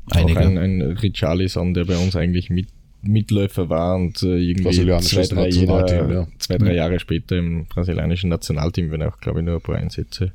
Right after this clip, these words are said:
Speaker 3: Also wir hatten jede
Speaker 1: gemacht
Speaker 3: Menge, vor allem
Speaker 1: hat.
Speaker 3: auch in den letzten Jahren, ähm, jede Menge interessante Spieler, die nicht immer bei uns, ähm, ihre volle Leistung bringen konnten.
Speaker 1: Ja.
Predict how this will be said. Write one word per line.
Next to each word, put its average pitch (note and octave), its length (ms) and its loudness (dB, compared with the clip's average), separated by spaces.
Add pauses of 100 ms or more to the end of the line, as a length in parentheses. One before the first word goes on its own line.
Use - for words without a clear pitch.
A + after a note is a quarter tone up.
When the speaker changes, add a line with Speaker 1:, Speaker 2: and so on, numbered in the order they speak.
(100)
Speaker 3:
Also F2+ 140 2
wir G2 100 4
hatten A2+ 260 2
jede G#2+ 320 4
Speaker 1:
gemacht F#2+ 60 2
Speaker 3:
Menge, A2 300 2
vor G2+ 140 2
allem G2+ 100 2
Speaker 1:
hat. G2 80 2
Speaker 3:
auch - 20 4
in G#2 120 2
den F#2+ 120 2
letzten F#2 460 2
Jahren, G2+ 440 4 (680)
ähm, F2+ 440 2
jede F#2 360 2
Menge F#2 640 0 (420)
interessante G2+ 680 0
Spieler, G#2 480 2 (880)
die F#2+ 200 4
nicht A#2 480 2
immer A2+ 260 4
bei G2 160 2
uns, G#2+ 600 -2 (140)
ähm, F2+ 680 0
ihre G2 200 2
volle - 300 0
Leistung F2+ 420 0
bringen F2 300 0
konnten. - 320 4
Speaker 1:
Ja. G2 100 4